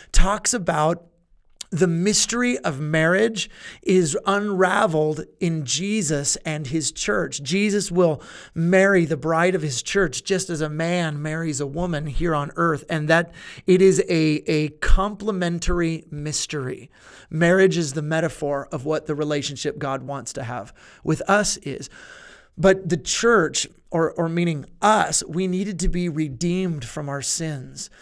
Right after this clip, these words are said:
And so when Jesus hung on the cross and he died and shed his blood for our sins, and he was jabbed in the side, it's, it, it's, it's as if he was jabbed right where the bride was taken from his body.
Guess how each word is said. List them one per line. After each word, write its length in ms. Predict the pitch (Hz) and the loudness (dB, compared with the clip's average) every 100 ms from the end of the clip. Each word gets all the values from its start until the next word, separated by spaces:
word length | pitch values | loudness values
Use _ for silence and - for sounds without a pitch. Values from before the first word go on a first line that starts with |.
| - | -8
And 120 | - | -4
so 140 | 165 196 | 2 2
when 240 | 175 170 | 2 -2
Jesus 500 | 131 185 226 240 233 | -4 -4 -4 -4 -4
hung 360 | - - 202 208 | -4 -4 -4 -4
on 100 | 190 | -6
the 80 | |
cross 560 | 190 - 151 143 147 - - | -8 -6 -6 -8 -12 -12 -8
and 160 | 170 | -8
he 160 | 120 165 | -6 -6
died 560 | 135 175 170 185 214 | -2 0 2 4 2
and 200 | 208 151 | 0 -4
shed 360 | 143 - 170 170 | -4 -2 -2 0
his 180 | 175 156 | -2 -2
blood 380 | 151 156 160 139 | -4 -4 -4 -6
for 160 | 170 | -6
our 100 | 170 | -6
sins, 480 | 160 - 151 135 - - - - - | -6 -8 -10 -12 -16 -18 -20 -14 -2
and 160 | 180 | 0
he 120 | 175 202 | 2 2
was 240 | 180 135 | 2 0
jabbed 760 | 123 - 185 196 220 247 226 | -4 -2 2 4 6 4 2
in 320 | 139 214 202 185 | -2 -4 -4 -2
the 60 | |
side, 760 | - - 185 160 143 147 147 143 - _ _ _ _ _ - - - | -4 -2 0 0 -4 -6 -12 -16 -20 _ _ _ _ _ -20 -14 0
it's, 300 | 185 - - | 0 2 -2
it, 220 | - 185 | 4 4
it's, 260 | 196 180 - - | 4 2 2 0
it's 200 | 175 196 | 2 4
as 240 | 185 147 | 2 4
if 400 | 190 214 226 - - - - - - _ _ _ _ _ _ - | 10 10 10 2 -10 -20 -20 -20 -20 _ _ _ _ _ _ -6
he 160 | 156 220 | 2 8
was 240 | 196 160 | 8 8
jabbed 720 | 143 131 - 196 202 190 160 | 4 -4 2 4 4 2 -2
right 520 | 151 151 185 226 247 - | -6 0 2 2 -2 -4
where 300 | 185 190 185 | -2 0 0
the 100 | 160 | -4
bride 680 | 127 160 175 175 170 143 | -6 -2 -2 0 -2 -4
was 260 | 143 143 - | -4 -4 0
taken 500 | - 180 175 190 165 | 4 4 4 -4 -6
from 220 | - 160 | -10 -10
his 260 | 139 151 131 | -8 -10 -10
body. 560 | 127 131 139 147 147 | -10 -8 -8 -10 -14